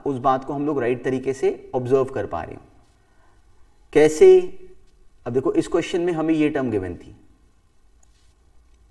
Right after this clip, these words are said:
तो इस टर्म में क्या हमें दिखता है कि एक तरीके से ये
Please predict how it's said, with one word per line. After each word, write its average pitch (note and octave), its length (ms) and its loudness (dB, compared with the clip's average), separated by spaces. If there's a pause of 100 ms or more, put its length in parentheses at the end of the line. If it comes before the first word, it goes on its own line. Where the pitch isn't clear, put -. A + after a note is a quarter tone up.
(680)
तो - 80 -14
इस D3+ 240 -4
टर्म F3 200 0
में C#3+ 460 -2 (1400)
क्या D#3+ 160 2
हमें F3 220 -2
दिखता D3 240 -4
है G#3 80 2
कि - 260 -6
एक D#4 240 0
तरीके E4 320 2
से F4+ 160 2
ये D#4 280 0